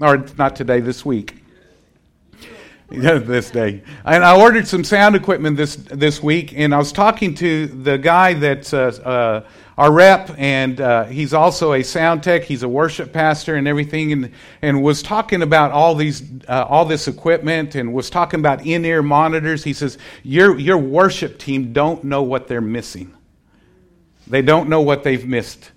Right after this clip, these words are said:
or what they're missing until they've had it." And, and I, I'm, I'm here to tell you, you probably,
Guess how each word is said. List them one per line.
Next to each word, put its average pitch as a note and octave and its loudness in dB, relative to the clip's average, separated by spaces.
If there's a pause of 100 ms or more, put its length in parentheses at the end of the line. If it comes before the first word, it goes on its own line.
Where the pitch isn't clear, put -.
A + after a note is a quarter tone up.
or B2+ 0
what C3 0
they're B2+ -4
missing G#2 -10
until B2 -6
they've A#2 -2
had A#2+ -2
it." F2 -10 (580)
And, D3 2
and D3 0
I, E3+ 6
I'm, E3+ 6
I'm G#3 6
here F#3+ 2
to E3 -2
tell F#3+ 2
you, E3 0
you F#3+ -2
probably, E3+ 2